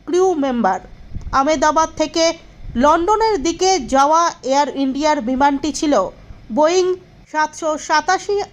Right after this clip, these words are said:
আট ড্রিমলাইনার বিমান। এগারো বছরের পুরনো ছিল এই বিমানটি। বিমান দুর্ঘটনার বিষয়ে কেন্দ্রীয় স্বরাষ্ট্রমন্ত্রী অমিত শাহ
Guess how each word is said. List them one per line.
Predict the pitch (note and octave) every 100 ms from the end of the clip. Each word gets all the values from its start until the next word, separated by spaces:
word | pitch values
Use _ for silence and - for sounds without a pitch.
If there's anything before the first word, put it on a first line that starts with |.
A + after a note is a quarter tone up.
| C4+
আট | D#4 - - A#3+
ড্রিমলাইনার | A#3 D#4 D#4+ D#4+ D#4+ E4 D#4
বিমান। | G3+ B3+ G3+ F#3 - - - - A#3+
এগারো | C4+ D#4 F4 F4 B3
বছরের | C4 - D#4 D#4+ D4
পুরনো | D4 D4 D4 D4+
ছিল | - D4 F3+ - - - -
এই | C4 B3 G3+
বিমানটি। | C4+ C4 A#3 G#3+ G3 - - - - - - - - - - - - - - G3+
বিমান | E4 G4 G#4+ D#4
দুর্ঘটনার | B3+ D#4+ C4 E4 F4 F4 F4
বিষয়ে | C4+ B3+ D4+ F#3 D3+ -
কেন্দ্রীয় | C#4+ C4+ C#4+ D4
স্বরাষ্ট্রমন্ত্রী | C#4+ D4 D#4 D4+ F4 E4 E4 E4 F4+ - C4
অমিত | C#4 E4+ E4+
শাহ | - D4+